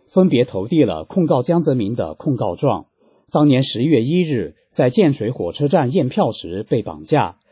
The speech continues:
次年五月二十四日被非法判刑六年，并勒索罚金六万元。这六个文件的内容都是对法轮功学员信仰自由、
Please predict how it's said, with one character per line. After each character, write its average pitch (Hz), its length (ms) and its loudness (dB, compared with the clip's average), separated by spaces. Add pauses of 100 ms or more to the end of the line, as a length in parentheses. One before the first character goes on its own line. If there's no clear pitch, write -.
(220)
次 - 200 0
年 131 200 4
五 92 140 -2
月 127 100 2
二 175 200 -2
十 120 160 -4
四 127 220 -4
日 104 340 -4 (200)
被 127 180 2
非 190 200 2
法 92 200 -6
判 127 220 -4
刑 92 200 -8
六 160 180 4
年， 82 380 -10 (280)
并 127 240 2
勒 165 180 4
索 80 220 -10
罚 82 240 -10
金 147 320 0
六 180 160 4
万 95 240 -6
元。 82 380 -10 (680)
这 147 160 4
六 160 180 6
个 123 140 4
文 101 160 0
件 147 200 2
的 117 100 0
内 139 160 4
容 92 360 -6 (240)
都 175 160 4
是 170 180 2
对 143 200 4
法 95 160 -4
轮 87 160 -8
功 135 160 2
学 143 160 2
员 110 280 -2
信 180 220 0
仰 80 180 -6
自 113 220 -4
由、 87 340 -6